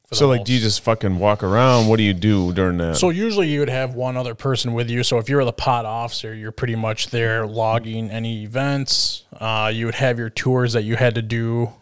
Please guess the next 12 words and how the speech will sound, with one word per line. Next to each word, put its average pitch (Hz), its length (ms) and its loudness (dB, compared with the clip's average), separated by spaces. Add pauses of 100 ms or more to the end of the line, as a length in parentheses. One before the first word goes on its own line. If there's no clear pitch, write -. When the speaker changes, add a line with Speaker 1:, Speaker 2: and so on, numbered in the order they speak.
Speaker 1:
um, 107 440 -4
depending 120 320 -2
on 113 60 -2
what 117 120 -2
you 110 100 -6
had. 117 260 0
So 110 280 0
if 110 120 -6
you 117 80 -4
had 110 480 0
every 156 300 2
hour, 113 640 2